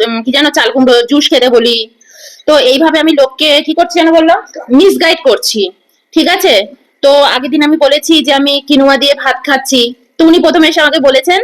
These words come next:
যে কিনুয়া দিয়ে ভাত খাওয়াটা ঠিক নয়, কারণ দু রকমের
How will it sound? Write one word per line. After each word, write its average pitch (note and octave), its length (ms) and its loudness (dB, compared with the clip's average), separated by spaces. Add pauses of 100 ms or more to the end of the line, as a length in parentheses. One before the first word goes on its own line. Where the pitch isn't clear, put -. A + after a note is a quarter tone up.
(340)
যে C4 240 2 (920)
কিনুয়া C4 280 2
দিয়ে D4 220 0
ভাত C4 260 -2
খাওয়াটা C#4+ 300 0
ঠিক D#4 220 -2 (100)
নয়, F#3 160 -2 (100)
কারণ B3 280 2
দু B3+ 160 0
রকমের C#4+ 460 2